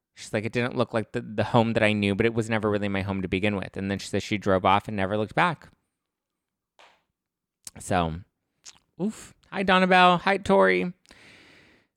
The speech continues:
So then we get it. Rinna assures us all that she definitely recycles now after all the heat that she got about the damn recycling.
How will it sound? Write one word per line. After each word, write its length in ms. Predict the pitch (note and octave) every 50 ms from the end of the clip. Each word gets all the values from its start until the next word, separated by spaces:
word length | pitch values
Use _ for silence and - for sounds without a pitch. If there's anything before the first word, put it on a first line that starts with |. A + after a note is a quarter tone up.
| _ _ -
So 480 | - D3 C3 B2+ B2+ B2 A#2+ A#2+ A#2+ A#2 - - - - - - - -
then 220 | B2 D#3 E3 E3+
we 140 | E3 E3+ E3
get 180 | C#3+ E3 D#3 D3
it. 100 | C#3 C#3
Rinna 380 | C3+ D3 D3 D3 D3 C#3+ C#3+
assures 460 | D3 C#3+ - - - C#3+ C3+ B2 A#2
us 120 | C3+ B2 -
all 360 | - B2+ B2+ B2 B2 B2 B2
that 180 | A2+ B2 B2 B2
she 440 | - - - D3 C3 B2 B2 B2+
definitely 720 | C3 B2+ B2 A#2 - C3+ B2 B2 - C3+ C3 C3 C#3 C3+ B2+ A2+
recycles 720 | A2+ A2+ G#2+ - - B2+ A#2 A2 - - B2+ A2+ - B2+
now 280 | B2 A#2+ A2+ A2+ A#2 A#2
after 280 | G#2+ G#2 - - A#2 A2
all 120 | G#2 G#2
the 80 | G2 G2
heat 340 | - - - A#2 A#2+ -
that 100 | - A#2
she 180 | - - - B2
got 420 | G#2 A2+ A2 G#2+ G#2 G#2 G#2 - -
about 380 | A2 G2 G#2+ G2 F#2+ - -
the 80 | - G#2
damn 320 | F#2 A2 G#2 G2+ G2 F#2+
recycling. 760 | G2 F#2+ - - B2+ B2+ A#2+ - A#2+ A#2+ A#2+ A#2 A2 G#2+ A2